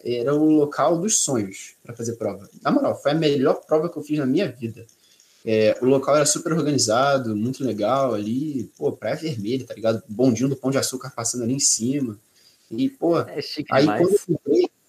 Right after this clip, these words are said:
Speaker 1: chique demais, mano, chique demais. Quando eu entrei, é, tudo muito organizado, limpinho, a gente recebia, eu não sei se vocês receberam também,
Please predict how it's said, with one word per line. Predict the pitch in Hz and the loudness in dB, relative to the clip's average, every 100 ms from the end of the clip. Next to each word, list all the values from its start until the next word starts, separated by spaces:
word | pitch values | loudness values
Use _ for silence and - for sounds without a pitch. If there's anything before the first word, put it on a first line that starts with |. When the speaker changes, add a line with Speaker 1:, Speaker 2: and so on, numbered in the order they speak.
| _ - | _ -4
Speaker 1:
chique | - - - - | 0 0 -2 -4
demais, | - 330 277 139 180 | 0 2 2 2 2
mano, | 127 110 110 | 0 0 -2
chique | - - 151 | -4 -4 -2
demais. | 240 117 127 - - - _ | -2 -2 -8 -14 -20 -20 _
Quando | 156 190 | 0 2
eu | 185 | 4
entrei, | 131 113 131 160 147 110 117 | 2 0 0 0 -2 -4 0
é, | 117 110 | 0 0
tudo | - 135 | -4 -4
muito | 151 147 131 | -4 -6 -8
organizado, | 131 117 110 131 143 127 117 | -6 -4 -4 -2 -4 -6 -10
limpinho, | 95 110 135 147 135 98 | -12 -8 -6 -4 -6 -4
a | |
gente | 107 113 127 | -4 -4 -2
recebia, | 123 - 107 110 123 113 104 - | 0 0 0 0 2 2 0 -4
eu | 131 | -4
não | |
sei | 143 113 | -4 -4
se | - | -4
vocês | 107 107 101 - 110 | -6 -6 -8 -8 -4
receberam | 101 107 101 101 95 _ _ | -2 -2 -4 -4 -10 _ _
também, | 107 104 98 | -8 -8 -8